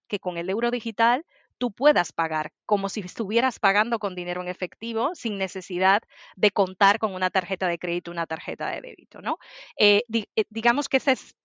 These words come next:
una de las mayores funcionalidades y cómo se puede explicar más sencillamente. O sea, ¿qué voy a hacer de manera distinta? Pues este sería el caso, ¿no? Eh,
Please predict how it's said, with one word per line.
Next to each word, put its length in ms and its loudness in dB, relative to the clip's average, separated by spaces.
una 220 4
de 80 4
las 160 2
mayores 380 0
funcionalidades 720 2
y 40 -4
cómo 220 0
se 140 0
puede 220 2
explicar 380 0
más 180 0
sencillamente. 640 -2
O 60 -2
sea, 160 2
¿qué 200 2
voy 160 4
a 40 6
hacer 260 0
de 120 -2
manera 320 -2
distinta? 520 -8
Pues 200 2
este 200 0
sería 360 4
el 100 -8
caso, 380 -6
¿no? 180 -6
Eh, 420 6